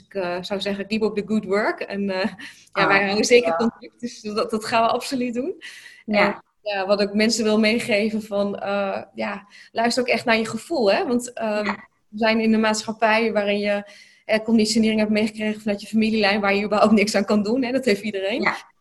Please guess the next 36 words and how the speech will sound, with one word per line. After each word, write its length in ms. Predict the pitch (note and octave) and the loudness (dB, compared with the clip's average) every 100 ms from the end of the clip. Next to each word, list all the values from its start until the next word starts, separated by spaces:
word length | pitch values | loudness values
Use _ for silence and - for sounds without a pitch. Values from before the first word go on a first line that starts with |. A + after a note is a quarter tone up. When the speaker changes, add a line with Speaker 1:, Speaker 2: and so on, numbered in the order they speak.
| _ | _
Speaker 1:
Ook 140 | G#3+ | 0
Speaker 2:
Ja. 80 | G#3 | 2
Speaker 1:
naar 120 | A3+ | 2
school, 500 | A3+ - A#3+ A#3+ A#3 | -2 -4 -4 -4 -4
eh, 140 | - A#3+ G#3+ - | -4 -6 -6 -4
waarbij 240 | G#3+ A3 | 0 2
je 60 | A3 | 0
eigenlijk 320 | A3 - A#3 | -2 -2 0
alleen 100 | B3 | 2
wordt 180 | A3+ A#3+ | 0 -2
aangeleerd 440 | - A#3+ A#3+ A#3 | -4 -6 -4 -8
op 80 | A3+ | -10
feiten 380 | - - A#3+ - | -10 -6 -6 -8
en 80 | G#3+ | -8
cijfers. 680 | - - A#3+ - G#3+ - - | -8 -8 -12 -10 -8 -10 -6
En 220 | G#3+ G#3+ - - - _ _ _ | -6 -6 -10 -20 -20 _ _ _
ja, 240 | - A3+ | -4 -4
probeer 360 | A#3 - A#3+ C4 | -4 0 2 2
die 100 | C4+ | 2
dingen 220 | C4+ C4+ | 2 2
gewoon 180 | C4 B3 | 0 -2
te 80 | - | 0
combineren. 440 | B3 A#3+ C4+ B3+ | 2 4 4 2
Ga, 140 | - - | -2 -8
ga 160 | - B3 | -4 -2
elke 160 | B3 | 2
dag 220 | A#3+ A#3+ | 0 -2
gewoon 220 | - A#3+ A3 | -4 -4 -2
voor 120 | A#3+ | 0
jezelf 340 | A3 A3 G#3+ A3 | 0 0 -2 -2
voelen, 220 | A#3+ A#3 | -2 -2
hoe 80 | A3 | -2
ging 140 | A#3+ | -2
deze 260 | G3 G#3 G3+ | -2 -4 -6
dag? 300 | B3 G#3+ - | -6 -6 -8
En 240 | G#3+ G3+ | -8 -10